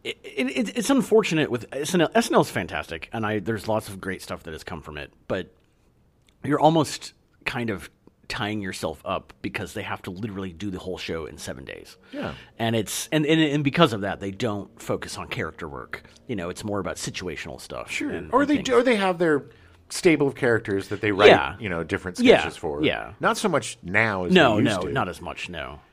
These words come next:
Speaker 1: It's much more commentary now,
Speaker 2: Political.
Speaker 1: I think, yeah, than anything else, yeah.
Speaker 2: Which is great. It's still very funny.
Speaker 1: It's, yeah,
Speaker 2: The,
Speaker 1: yeah.
Speaker 2: I just watched the, uh, the last show with Woody Harrelson. Woody
Speaker 1: Oh, yeah.
Speaker 2: Harrelson is the best.
Speaker 1: He is phenomenal.
Speaker 2: Gotta go to his dispensary.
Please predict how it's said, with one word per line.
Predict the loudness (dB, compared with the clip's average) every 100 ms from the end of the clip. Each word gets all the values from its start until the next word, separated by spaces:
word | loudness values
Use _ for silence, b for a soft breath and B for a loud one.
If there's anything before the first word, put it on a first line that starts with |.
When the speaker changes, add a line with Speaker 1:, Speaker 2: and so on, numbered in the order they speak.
| _ -4
Speaker 1:
It's | 2
much | 2 2
more | 0 -4 -4 -6
commentary | -4 -4 -6 -6 -4 -4 -6
now, | -8 -8 -10
Speaker 2:
Political. | -4 -4 -2
Speaker 1:
I |
think, | -8 -6
yeah, | -6 -6 -6 -8
than | -10
anything | -10 -14 -14
else, | -16 -18 -16
yeah. | -12 -12 -2
Speaker 2:
Which | 0 0
is | 0
great. | 0
It's | 0
still | 6 8
very | 8 4
funny. | 4 6 6 6
Speaker 1:
It's, | 4
yeah, | 4 6
Speaker 2:
The, | 6 8
Speaker 1:
yeah. | 6
Speaker 2:
I |
just | 4 -2 0
watched | 0 0 -4
the, | -2 0 0 0 -2 -6 -12 -12 -6
uh, | -6 -6 -8 -2
the | 2
last | 2 2 -2
show | -6 -2 0 0
with | 0 0
Woody | 0 0
Harrelson. | 0 -2 -6 -10 -8
Woody | -10 2
Speaker 1:
Oh, | 4 4
yeah. | 0
Speaker 2:
Harrelson | -4
is | -6 -10 -4
the | -4 -2
best. | -2 -4 -4
Speaker 1:
He | 0 2
is | 2 -2 -4 -6 -18
phenomenal. | _ -4 -2 -2 -4 -4 -4 -6 -4
Speaker 2:
Gotta | -2 4
go | 6
to | 6
his | 4
dispensary. | 0 -8 -2 -2 2 0 0 -2 2